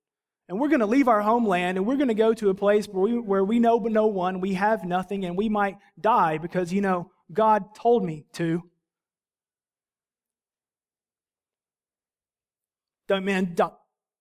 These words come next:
don't try it, okay? Don't, don't, don't.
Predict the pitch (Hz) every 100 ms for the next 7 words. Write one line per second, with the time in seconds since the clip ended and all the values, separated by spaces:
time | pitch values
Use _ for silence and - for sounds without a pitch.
0 | _ _ _ 190 170 165 143 139 _ _
1 | _ _ 175 165 _ 175 160 _ _ _
2 | _ _ _ _ 160 165 _ _ _ _
3 | _ _ 170 175